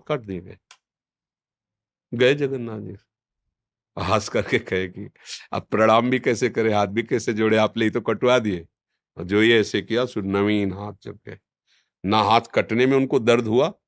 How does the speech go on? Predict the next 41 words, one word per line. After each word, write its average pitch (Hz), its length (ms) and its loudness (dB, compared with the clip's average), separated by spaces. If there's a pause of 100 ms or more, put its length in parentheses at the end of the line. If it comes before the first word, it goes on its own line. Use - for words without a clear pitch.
(220)
ना 95 80 -8
कोई 95 280 -4
कष्ट - 300 -8
हुआ। 104 160 -14 (680)
भाव 104 340 4
यहाँ 123 200 6
दिखाया 117 400 2 (560)
कि 95 60 -4
अगर 110 180 4
हम 110 140 2
धर्म 110 280 2
से 110 180 -2
चले, 120 260 2
हमें 113 240 0
काट 113 280 2
दिया 107 220 2
जाए, 101 160 2
तो 107 260 0
भी 107 140 0
हम 110 140 0
अधर्माचरण 98 600 -2
नहीं 95 280 -2
करेंगे। 95 560 -2 (800)
फिर 123 120 4
हमारा 107 320 2
मन, 107 340 0
हमारी 98 320 -2
बुद्धि 101 480 -2 (200)
हमको 110 200 -2
गंदे 113 340 2
आचरणों 120 420 0
में 120 140 -2
कैसे 139 300 2
फिसला 110 400 -2
देती 92 300 -2
है? 90 80 -4
ये - 340 -16
हमारी 98 360 0
निष्ठा 104 420 -4
होनी 95 260 -6
चाहिए। 98 440 -18